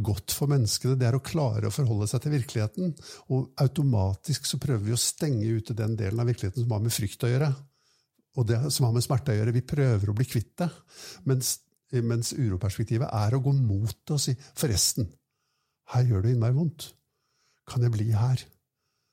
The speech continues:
Fordi erfaringen min er at det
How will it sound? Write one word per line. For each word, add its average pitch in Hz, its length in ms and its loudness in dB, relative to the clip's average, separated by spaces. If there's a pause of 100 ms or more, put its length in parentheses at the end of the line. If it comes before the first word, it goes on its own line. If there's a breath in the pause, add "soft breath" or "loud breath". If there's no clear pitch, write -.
(680)
Fordi 127 840 0
erfaringen 110 600 2
min 123 220 0
er 110 240 0
at 107 160 -2
det 107 300 0